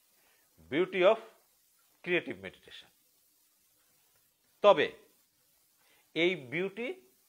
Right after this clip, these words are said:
কোনো কৃতিত্ব ক্রিয়েটিভ মেডিটেশনের নাই, কোনো কৃতিত্ব মেডিটেশনের নাই। বলে, "তাহলে কৃতিত্ব কার?"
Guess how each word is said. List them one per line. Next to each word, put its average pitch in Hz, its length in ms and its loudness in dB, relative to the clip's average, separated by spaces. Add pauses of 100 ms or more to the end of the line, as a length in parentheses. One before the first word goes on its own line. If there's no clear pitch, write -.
(600)
কোনো 233 260 6
কৃতিত্ব 220 520 -4
ক্রিয়েটিভ 160 380 -4
মেডিটেশনের 107 600 -10
নাই, - 200 -20 (1200)
কোনো 233 260 4
কৃতিত্ব 185 540 -6
মেডিটেশনের 107 640 -14
নাই। 73 200 -20 (640)
বলে, 131 120 -8
"তাহলে 160 200 -4
কৃতিত্ব 185 440 -6
কার?" 185 300 8